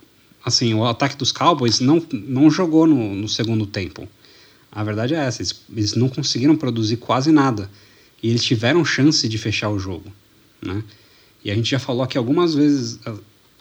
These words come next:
assim, que todo mundo aqui nesse podcast tem lá suas ressalvas com o Dak Prescott. E eu acho que esse jogo mostrou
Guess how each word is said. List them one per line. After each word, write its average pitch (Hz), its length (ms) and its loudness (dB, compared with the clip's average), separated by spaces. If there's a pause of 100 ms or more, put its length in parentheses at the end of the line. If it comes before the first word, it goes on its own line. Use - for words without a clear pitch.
assim, 104 240 -4
que 117 220 -2
todo 127 220 -2
mundo 151 220 6
aqui 135 220 -2
nesse 127 160 -2
podcast 120 500 -6
tem 143 120 0
lá 127 180 -4
suas 139 240 -6
ressalvas 139 460 -2
com 120 120 -2
o 110 60 2
Dak 104 220 -2
Prescott. 98 400 -4 (1300)
E 104 1000 2
eu 117 160 0
acho 110 240 0
que - 100 -2
esse 131 180 0
jogo 131 280 -2
mostrou 143 500 0